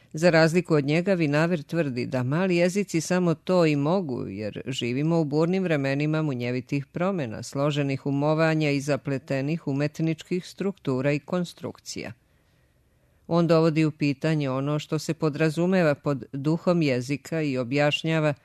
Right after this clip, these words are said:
da nastojanje da se sačuva duh jezika sprečava njegov razvoj i onemogućava pristup savremenim apstraktnim izrazima koji su imperativ vremena.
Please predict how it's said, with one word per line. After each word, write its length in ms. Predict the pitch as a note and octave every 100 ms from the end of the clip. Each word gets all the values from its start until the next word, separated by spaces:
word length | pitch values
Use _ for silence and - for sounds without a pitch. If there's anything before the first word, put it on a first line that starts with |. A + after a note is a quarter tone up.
| _ _ _ _
da 220 | D#3 E3 D#3+
nastojanje 640 | E3+ F#3 - F#3+ F3 D#3+
da 120 | D3+
se 140 | D3+
sačuva 500 | C#3+ F3+ F#3+ G#3 F3+
duh 340 | C3+ D3 G3 -
jezika 500 | F#3+ F#3+ G3 - F3
sprečava 720 | - - D#3+ D#3+ - G3+ E3+
njegov 340 | D3 C#3 C3+
razvoj 520 | C3 B2 B2 A#2+ E3 F#3 _ _ _ _ -
i 160 | D#3+ F3
onemogućava 760 | E3+ D#3+ D3+ F3+ G#3+ A3+ G3
pristup 500 | D#3+ E3 G#3 - E3
savremenim 640 | - F#3 G#3 G3+ F3 D#3+ D#3
apstraktnim 840 | E3 - F3+ F3+ - D3 C#3 C#3+
izrazima 680 | F3 F3+ F3 D#3+ E3 E3 D#3+
koji 260 | - D#3+
su 240 | - D#3+ -
imperativ 640 | F3 F3 E3 D#3+ D#3 - D#3+ -
vremena. 580 | D3 A#2+ A2+ F#2+ D2+